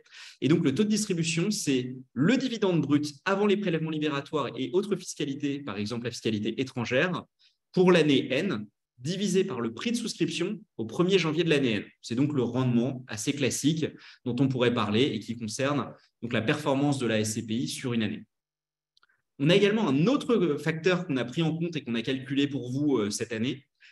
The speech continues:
qui s'appelle la performance globale. Alors, nous, la performance globale, c'est le taux de distribution plus la revalorisation. C'est-à-dire que ça vous donne une vraie image complète de la performance de votre investissement qui se comporte,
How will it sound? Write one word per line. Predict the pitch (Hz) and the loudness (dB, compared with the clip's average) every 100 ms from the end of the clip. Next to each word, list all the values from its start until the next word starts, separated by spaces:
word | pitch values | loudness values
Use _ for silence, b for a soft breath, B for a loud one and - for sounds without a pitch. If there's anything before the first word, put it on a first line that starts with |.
| b | b
qui | - | -6
s'appelle | 180 185 | -2 0
la | 156 | -2
performance | 175 180 165 180 156 | -4 -6 -4 -4 -2
globale. | 156 147 113 92 | 0 0 0 -4
Alors, | 95 104 - _ | -6 -8 -10 _
nous, | 143 214 | -2 0
la | 202 | 0
performance | 175 165 170 160 | -2 -4 -6 -4
globale, | 160 156 220 | -2 -2 -4
c'est | - 120 | -6 -4
le | 113 - | -4 -4
taux | 262 | -4
de | |
distribution | 247 - 214 165 156 160 - _ _ _ _ _ | -4 -6 -6 -6 -6 -8 -12 _ _ _ _ _
plus | - 214 269 - - | 0 2 2 -4 -14
la | 127 143 | -4 0
revalorisation. | 180 190 180 151 143 - - | 2 2 2 0 -2 -6 -14
C'est-à-dire | - 127 | -8 -6
que | 127 | -4
ça | 127 135 | 0 2
vous | |
donne | 151 196 | 4 4
une | 151 127 | 4 0
vraie | 120 208 | 2 4
image | 233 190 - | 4 4 0
complète | 214 208 202 190 190 - B _ | -2 0 2 2 -2 -10 B _
de | 120 | 0
la | 113 | 2
performance | 131 185 185 175 165 | 2 0 2 2 4
de | |
votre | 139 131 | 2 2
investissement | 123 117 - 104 127 180 B B _ | 0 -2 -4 -4 -4 -4 B B _
qui | 151 | -4
se | - | -2
comporte, | 156 147 147 139 135 - | 0 0 2 0 -2 -10